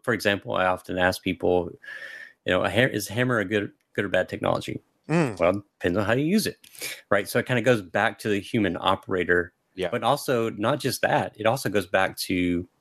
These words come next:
Speaker 1: your desires for that technology. Why, why did you make it? What was it made to do? And so when we ask a question,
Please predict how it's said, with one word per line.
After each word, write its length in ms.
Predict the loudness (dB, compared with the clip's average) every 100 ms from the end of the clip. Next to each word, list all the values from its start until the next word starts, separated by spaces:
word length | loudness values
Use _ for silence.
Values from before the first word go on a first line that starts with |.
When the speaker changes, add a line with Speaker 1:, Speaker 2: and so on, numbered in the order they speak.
| _ _ _ _ _ _ 2
Speaker 1:
your 140 | 2
desires 580 | 2 0 0 0 -2 -4
for 240 | 0 2 2
that 200 | -2 -6
technology. 520 | -4 0 0 -2 -6
Why, 600 | -4 -2 2 2 0 -2 -10 _ _
why 120 | 0
did 160 | 0 -2
you 80 | -2
make 280 | 0 -2 -4
it? 320 | -8 -10 -20 _ -20 -20 _
What 100 | 0
was 120 | 0 2
it 60 |
made 200 | 0 0
to 100 | -2
do? 320 | 0 2 2 -2 _ _ _ _ _
And 80 | -2
so 120 | 0
when 160 | 0 0
we 100 | 0
ask 180 | 0 -2
a 40 |
question, 380 | -2 0 0 -2